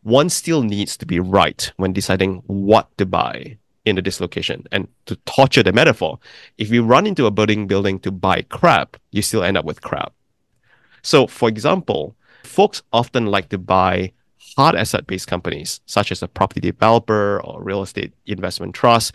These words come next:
at large discounts to book value after a dislocation.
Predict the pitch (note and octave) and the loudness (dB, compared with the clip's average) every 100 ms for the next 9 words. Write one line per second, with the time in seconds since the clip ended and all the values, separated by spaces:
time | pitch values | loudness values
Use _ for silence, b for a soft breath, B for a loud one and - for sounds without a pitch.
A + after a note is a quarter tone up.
0 | B B B B A2+ E2+ G#2+ D#3 F#3 - | B B B B -4 -2 0 2 2 0
1 | B2 - A2+ G2+ - G2 F#2 G#2 G2 E2+ | -2 -2 -2 -2 -4 -6 -4 -4 -2 -4
2 | E2 - _ - G2 - - F#2 - - | -4 -14 _ -6 -6 -4 -8 -8 -12 -12
3 | - - - | -10 -10 -12